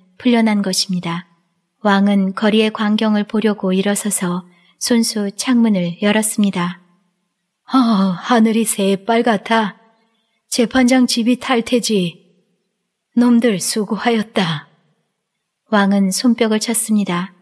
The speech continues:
Speaker 1: 그리고 플랑드르인을 돌아다보면서
Speaker 2: "채군, 여기 와보게. 저기에 아마 화재가 난 것이지?"
Speaker 1: 하였습니다.
Speaker 2: "그러옵니다.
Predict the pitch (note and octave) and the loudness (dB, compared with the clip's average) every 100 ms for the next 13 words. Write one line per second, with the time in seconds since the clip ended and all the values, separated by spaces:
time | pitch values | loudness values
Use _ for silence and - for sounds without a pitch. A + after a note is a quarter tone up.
0 | _ _ _ _ - A3 G#3+ G#3+ F#3+ F#3 | _ _ _ _ -4 -2 0 0 -2 -2
1 | F#3+ - A#3 A3+ A3 A3+ G#3 G3+ G3 F#3+ | -4 0 2 2 0 0 0 0 0 -4
2 | - A3 G#3 G#3+ G#3 G3 F#3 - F#3 F3 | -4 -2 0 -2 0 0 0 -2 -6 -10
3 | F3+ _ _ _ _ _ _ - C#4 A#3+ | -12 _ _ _ _ _ _ -2 0 2
4 | A3+ F#3 E3+ D3+ _ _ _ - A#3+ A3+ | 2 0 -2 -6 _ _ _ 0 0 2
5 | A#3 A3+ A3 A#3+ G#3 G3 D#3 D#3 - _ | 2 2 2 2 2 2 0 -6 -14 _
6 | _ _ _ _ _ _ _ _ - A3 | _ _ _ _ _ _ _ _ 0 2
7 | A3+ C4+ C#4 A#3 C4+ A3+ F3 _ _ _ | 2 2 2 2 2 -2 -6 _ _ _
8 | _ - G#3+ G3 G3 G3 F#3 F#3 F#3 F3+ | _ -4 -2 0 0 2 0 0 0 0
9 | B3 - A#3+ C4+ - _ _ _ _ _ | -2 0 0 0 -6 _ _ _ _ _
10 | _ _ _ - A#3 G#3+ - F#3 F3 F3 | _ _ _ -4 0 0 -2 -2 -4 -4
11 | F3 - _ _ _ _ _ _ _ _ | -8 -12 _ _ _ _ _ _ _ _
12 | - G3 F#3+ F#3+ G#3+ A3+ G#3+ F#3+ F3+ - | -2 2 4 4 4 2 0 0 -2 -6